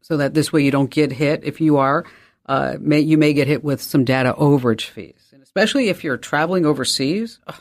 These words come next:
my gosh, make sure that you turn off cellular data <laughs> because, uh, if you don't, here, me, lesson learned, Bill, I tell people all this, but I went to climb Machu Picchu and I forgot I left it on. I came home to a seven hundred dollars cell phone bill. I was like,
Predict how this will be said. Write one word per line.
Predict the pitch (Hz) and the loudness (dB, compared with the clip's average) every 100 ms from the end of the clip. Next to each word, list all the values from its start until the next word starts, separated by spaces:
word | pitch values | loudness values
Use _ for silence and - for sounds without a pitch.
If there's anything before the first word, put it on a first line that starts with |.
| _ | _
my | - 131 | -20 -6
gosh, | 147 123 - _ - | -2 -2 -4 _ -2
make | 156 185 | -2 0
sure | - 165 | 0 0
that | 143 | 0
you | 139 | -4
turn | - 143 | -2 0
off | 127 | 0
cellular | - 147 135 127 127 | -2 -2 0 0 0
data | 135 127 117 - | -2 -2 -8 -16
<laughs> | _ | _
because, | 151 139 - 156 131 - _ _ _ _ _ _ _ | -8 -8 -2 -2 -2 -10 _ _ _ _ _ _ _
uh, | 139 139 - | -4 -2 0
if | 160 185 | 0 0
you | 180 | 2
don't, | 180 156 151 - _ | 2 2 0 -8 _
here, | - 147 | -2 0
me, | 127 151 156 117 151 | 0 2 2 2 0
lesson | 135 131 156 139 | 2 2 2 2
learned, | 135 143 147 | 2 2 4
Bill, | 160 160 | 2 2
I | 127 | -2
tell | - 123 127 | -4 -4 -2
people | - 160 170 | -4 0 2
all | 170 165 | 2 2
this, | 185 190 | 0 -2
but | - 127 | -2 0
I | 123 | 0
went | 131 131 131 | 0 0 -2
to | - 139 131 123 135 | -6 -4 -4 -4 -8
climb | - 147 135 | -6 -2 0
Machu | 143 151 147 | 0 -2 -4
Picchu | 151 151 180 180 175 - | -2 -4 -4 -6 -6 -6
and | 135 | -4
I | 131 | -4
forgot | - 139 120 127 156 | -4 -6 -2 -2 0
I | 139 | -2
left | 139 139 | -2 -2
it | 143 | 0
on. | 135 147 | 2 2
I | 143 | -2
came | - 147 | -2 -2
home | - 156 147 | 0 0 0
to | 151 | -6
a | 120 | -10
seven | - 135 131 | -2 -2 -2
hundred | 127 123 | -4 -6
dollars | 120 120 117 110 | -2 0 0 -2
cell | 135 127 | -2 -2
phone | 120 104 | -4 -16
bill. | - - | -16 -16
I | |
was | - | -16
like, | - | -18